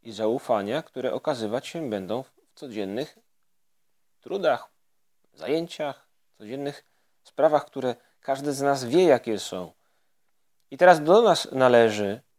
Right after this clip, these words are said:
by to sprecyzować, by o tym pomyśleć, by może nawet sobie to zapisać. O co będę walczył w tym tygodniu? O co będę się starał, by,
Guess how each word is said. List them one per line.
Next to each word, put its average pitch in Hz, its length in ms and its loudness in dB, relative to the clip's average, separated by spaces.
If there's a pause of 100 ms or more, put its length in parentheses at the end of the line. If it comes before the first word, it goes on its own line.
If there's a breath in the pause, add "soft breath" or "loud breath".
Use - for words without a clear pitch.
(760)
by 127 120 -12
to - 280 0
sprecyzować, 156 880 2 (320 soft breath)
by 127 220 -4
o - 80 -6
tym 135 260 -8
pomyśleć, 143 500 0
by 117 120 -4
może 131 180 -2
nawet 160 200 4
sobie 156 140 0
to 143 120 -2
zapisać. 175 720 -6 (960)
O - 80 -8
co 381 140 -2
będę 190 280 2
walczył 113 300 2
w - 80 -18
tym 110 180 -8
tygodniu? 95 800 -4
O - 80 -16
co 320 140 -6
będę 311 200 -4
się 139 180 -8
starał, 107 500 -2
by, 113 180 -4